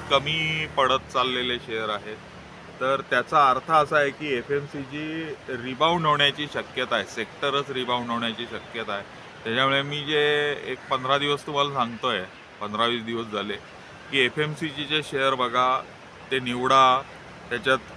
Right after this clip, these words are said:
विकत घ्यायची संधी येतीये, म्हणजे आलेली आहे. तर एफएमसीजी सेक्टर पडत नाहीये, त्याचा अर्थच असा आहे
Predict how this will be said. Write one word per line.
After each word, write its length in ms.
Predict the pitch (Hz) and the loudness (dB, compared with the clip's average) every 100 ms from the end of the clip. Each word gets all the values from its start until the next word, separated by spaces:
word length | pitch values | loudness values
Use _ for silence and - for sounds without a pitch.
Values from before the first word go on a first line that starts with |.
| - | -10
विकत 200 | 120 139 | -2 0
घ्यायची 420 | 131 123 127 139 | 4 4 2 0
संधी 460 | 135 127 120 131 123 | -4 -4 -2 0 2
येतीये, 480 | 107 127 123 110 113 - - - - - - - - | 0 0 0 0 -2 -8 -16 -16 -18 -16 -16 -16 -16
म्हणजे 180 | - 123 | -6 4
आलेली 460 | 120 110 135 143 127 | 4 6 2 4 4
आहे. 280 | 107 113 113 - - - - - - - - - - - - - - - - - - - - - - | 2 -2 -10 -14 -16 -16 -16 -16 -16 -16 -16 -16 -14 -14 -14 -16 -16 -16 -16 -16 -16 -14 -14 -12 -2
तर 300 | 131 143 151 - - - - - - - - - - | 2 2 2 -2 -10 -12 -10 -10 -10 -10 -10 -10 -6
एफएमसीजी 640 | 120 123 165 165 160 151 160 | -4 2 2 2 -2 -2 -2
सेक्टर 400 | 160 139 - 160 | -2 -4 -2 -4
पडत 480 | - 147 151 185 165 | -2 2 4 4 2
नाहीये, 280 | 156 156 156 | 0 0 2
त्याचा 400 | 147 - 160 - | 0 2 2 4
अर्थच 400 | 120 131 175 175 | 4 2 2 4
असा 280 | 139 127 131 | 4 4 0
आहे 160 | 113 | 0